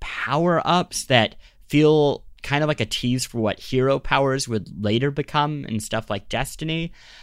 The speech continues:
It really feels like a game between periods. And as a result, it's not especially <laughs> good at being either of those generations.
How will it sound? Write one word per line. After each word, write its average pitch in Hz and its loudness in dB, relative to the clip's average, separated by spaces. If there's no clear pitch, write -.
It 143 8
really 170 8
feels 147 4
like 135 0
a 123 -2
game 113 2
between 107 0
periods. 95 -6
And 123 6
as 131 4
a 131 0
result, 113 2
it's 104 -6
not 120 0
especially - 4
<laughs> - -14
good 156 4
at 117 0
being 123 4
either 180 4
of 208 0
those 214 0
generations. 214 -2